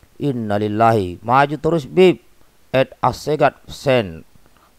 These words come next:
rakyat waras ada di belakangmu, tulis Abu Janda. Untuk informasi, nama Habib Kribo sangat mendukung trending topik di Twitter menyusul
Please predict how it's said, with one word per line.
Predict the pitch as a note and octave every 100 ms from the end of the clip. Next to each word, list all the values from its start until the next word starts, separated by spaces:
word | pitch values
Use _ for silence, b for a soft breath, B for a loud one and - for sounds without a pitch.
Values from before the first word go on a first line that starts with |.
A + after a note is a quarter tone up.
| -
rakyat | G#2 A#2 - A#2+ -
waras | C3+ C#3+ B2 - -
ada | A#2 A2+
di | A2
belakangmu, | G#2 G#2 - A#2+ A2 E2 - -
tulis | D#3+ D3 A2+ - - -
Abu | G2 G2 F#2+ F2+
Janda. | G#2 B2+ B2 F#2 D2+ A#1+ - - _ _ _ _ _ _ b b b b -
Untuk | F#3+ G3+ D3
informasi, | - C#3 B2 A#2 A#2 C3 B2 - E2 D2 C#2
nama | G#2 A2+ A#2
Habib | B2+ A#2+ C3
Kribo | - D3+ D3
sangat | D3 - D3 C#3+
mendukung | D3 C#3+ D3 D3 - C3 A#2+
trending | B2+ B2+ A#2+ A2+ -
topik | D3+ - -
di | C3
Twitter | B2+ C3 C3 A2 G2
menyusul | G2+ A2+ C#3 -